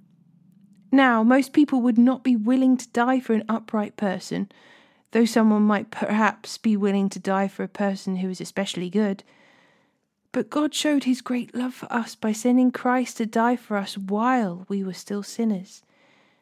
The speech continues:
And since we have been made right in God's sight by the blood of Christ,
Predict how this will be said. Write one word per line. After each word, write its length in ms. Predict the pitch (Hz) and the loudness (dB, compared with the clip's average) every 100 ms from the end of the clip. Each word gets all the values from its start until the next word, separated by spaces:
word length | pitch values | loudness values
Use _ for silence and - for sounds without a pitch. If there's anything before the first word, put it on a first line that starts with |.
| _ _ _ - | _ _ _ -6
And 140 | 208 | -6
since 360 | - 285 269 - | -2 0 0 0
we 140 | 247 | 0
have 140 | 233 233 | 0 0
been 180 | 220 | 0
made 300 | 208 208 202 | 2 0 -2
right 400 | 190 190 226 233 | -4 -4 -4 -2
in 80 | 254 | 0
God's 260 | 247 247 247 | 2 0 -4
sight 460 | - 233 247 - - | -4 -4 -4 -10 -8
by 140 | 202 | -8
the 120 | 196 | -6
blood 360 | - 202 214 226 | -4 -2 0 0
of 160 | 220 | -4
Christ, 600 | - 233 220 233 - - | -4 -4 -4 -6 -12 -20